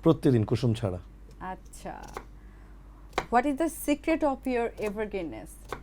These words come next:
Speaker 1: মেইনটেইন।
Speaker 2: কখনোই কি আপনি বৃদ্ধ হবেন না?
Speaker 1: এটা মনে উঠলে ভয় লাগে।
Speaker 2: এমন কি আছে আপনার কাছে তা আসলে অন্য কারো কাছেই নাই?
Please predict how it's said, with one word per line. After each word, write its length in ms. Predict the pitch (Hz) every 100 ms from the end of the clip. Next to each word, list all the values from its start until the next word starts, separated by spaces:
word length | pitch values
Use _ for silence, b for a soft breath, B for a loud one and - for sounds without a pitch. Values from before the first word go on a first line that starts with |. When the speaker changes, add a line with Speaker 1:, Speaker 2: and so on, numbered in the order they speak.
| - - - - - - - - - - - - - - -
Speaker 1:
মেইনটেইন। 400 | 127 117 110 107 95 - - - - - - - - - B B B
Speaker 2:
কখনোই 480 | 269 262 - 320 339
কি 300 | - - 294
আপনি 220 | 247 262
বৃদ্ধ 280 | 233 247 254
হবেন 300 | 277 247 269
না? 200 | 262 190 - - - - - - - - - - -
Speaker 1:
এটা 120 | 127 131
মনে 220 | 127 127
উঠলে 220 | 135 139
ভয় 200 | 104 117
লাগে। 260 | 117 101 95 - -
Speaker 2:
এমন 240 | 254 349
কি 180 | 339 294
আছে 440 | 202 - 262 294 -
আপনার 340 | 208 - 247
কাছে 400 | 208 160 - 294 320 -
তা 80 | 175
আসলে 580 | 196 196 220 208 202 202 -
অন্য 340 | 220 220 226 -
কারো 240 | 190 202
কাছেই 420 | 202 - - 156 -
নাই? 160 | 60